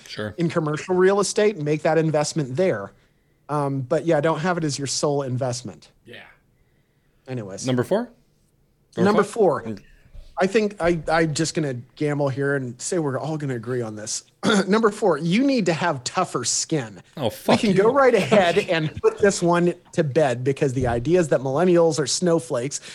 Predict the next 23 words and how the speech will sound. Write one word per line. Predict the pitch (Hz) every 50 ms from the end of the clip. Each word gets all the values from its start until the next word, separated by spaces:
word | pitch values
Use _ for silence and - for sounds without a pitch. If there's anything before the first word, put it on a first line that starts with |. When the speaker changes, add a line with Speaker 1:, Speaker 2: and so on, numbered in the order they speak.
| - -
Speaker 2:
who | - 180 151
crumble | - 208 196 190 185 180
at | 170 170
the | - 139
smallest | - - 165 151 165 190 190 180 - - -
advent | 147 147 151 135 - 143 135 127 -
of | 123 110
adversity | 120 107 107 107 131 127 123 - - 110 110 107 117 123 -
or | 147 143 156
criticism | 147 - 131 104 95 - 107 98 92 110 117
was | 131 127 123 120 123 - - - - - - -
actually | 139 131 123 - - 156 147
disproved. | 127 156 175 - - - 349 330 135 104 95 98
A | 113
study | - - 180 156 147
focusing | 139 - 170 165 180 - 208 - - 202 208
on | 202 202 180 156
levels | 160 175 196 208 196 147 143
of | 127 -
hypersensitivity | - 175 175 175 117 - - - 139 135 - 110 98 - 143 123 104 107 113
found | - 139 131 131 123
that | 113 104 - - _
people | - - 185 190 - 202 190 196